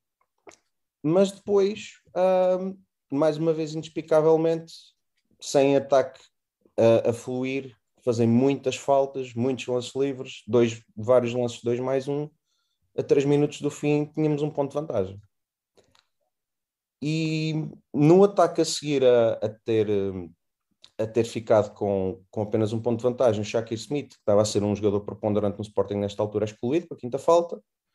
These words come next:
O Benfica tem a bola e a seguir o António Monteiro, que foi outro jogador que fez parte do cinco de Sporting, que faz a quinta falta.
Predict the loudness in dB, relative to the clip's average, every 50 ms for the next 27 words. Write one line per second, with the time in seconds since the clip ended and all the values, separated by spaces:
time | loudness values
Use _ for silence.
0 | _ _ _ _ _ _ _ _ _ _ -8 -4 -4 -2 -2 -2 -2 -2 -2 0
1 | 2 2 4 4 6 6 6 6 6 4 2 0 -2 -4 -4 -4 -2 0 2 2
2 | 2 2 2 0 0 0 -2 -4 -2 -2 0 0 0 -2 -6 -6 -4 -4 -4 -4
3 | -6 -6 -4 -4 -4 -4 -6 -10 -8 -6 -6 -6 -6 -6 -10 -12 -12 -12 -12 -6
4 | _ -2 -2 0 -2 -6 -6 -2 -2 -2 -2 -2 -4 -6 -6 -6 -6 -6 -2 -2
5 | -2 -2 -2 -4 -10